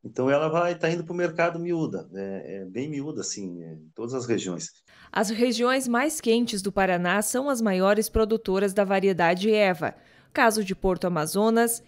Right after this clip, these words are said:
Speaker 2: e região da Lapa. De acordo com Ivanir Dallagnol, terminando a colheita dessa cultivar, começa a entrar no mercado a maçã gala.
Speaker 1: Nós temos uma expectativa aí, a nível de Brasil, de aí pro dia vinte e três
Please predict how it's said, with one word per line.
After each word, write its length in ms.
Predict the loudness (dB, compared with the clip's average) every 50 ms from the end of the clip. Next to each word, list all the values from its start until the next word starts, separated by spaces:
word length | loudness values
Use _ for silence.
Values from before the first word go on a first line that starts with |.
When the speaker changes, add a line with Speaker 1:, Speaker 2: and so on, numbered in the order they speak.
| _
Speaker 2:
e 60 | -2 0
região 400 | 2 2 2 2 2 0 0 2
da 140 | 2 4
Lapa. 500 | 4 4 4 4 4 2 0 -4 -6 -6 -8 -14 _ _ _ _ _ _ _
De 80 | 0
acordo 320 | 0 2 2 2 2 2 2
com 160 | 0 2 2
Ivanir 440 | 2 2 2 2 2 2 2 2 2
Dallagnol, 600 | 0 0 0 0 0 0 0 4 4 4 4 2
terminando 720 | 0 0 2 2 4 4 2 2 2 4 2 2 2 0
a 60 | 0
colheita 520 | 0 0 0 2 4 2 2 2 2 0
dessa 360 | 2 2 2 2 2 0 -2 -2
cultivar, 680 | -2 -2 -2 -4 -6 -4 0 2 4 4 4 2 -2 -8 -20 -20 _ _
começa 600 | -2 0 2 4 4 4 4 4 2 2 0 0
a 80 | 0 0
entrar 440 | 0 0 0 0 0 0 0 0
no 140 | 0 0 0
mercado 680 | 2 0 0 0 2 2 4 4 4 4 2 0 -2 -4 _ -2
a 100 | -2 0
maçã 400 | 0 0 -2 -4 -4 -4 -2 0
gala. 520 | 2 2 4 4 4 2 0 -2 -4 -6 -10 _ -6
Speaker 1:
Nós 140 | -4 -4 0
temos 240 | 2 2 2 4 4
uma 140 | 4 2
expectativa 840 | 2 4 2 0 0 0 2 2 4 4 4 2 0 0 4 4 4 4
aí, 260 | 6 4 2 0 -4 -10 _ _ _ _ _ _ _ _ _
a 140 | -2 0 4
nível 260 | 6 6 6 6 6
de 120 | 4 4
Brasil, 500 | 6 6 4 4 4 2 0 0 0 2
de 320 | 2 0 0 2 2 2 0
aí 180 | 0 0 -2
pro 180 | -4 -4 -6 -4
dia 200 | 0 0 0 0
vinte 300 | 2 0 0 0 -2 -4
e 80 | -4
três 560 | 0 2 4 6 6 6 6 4 2 2 0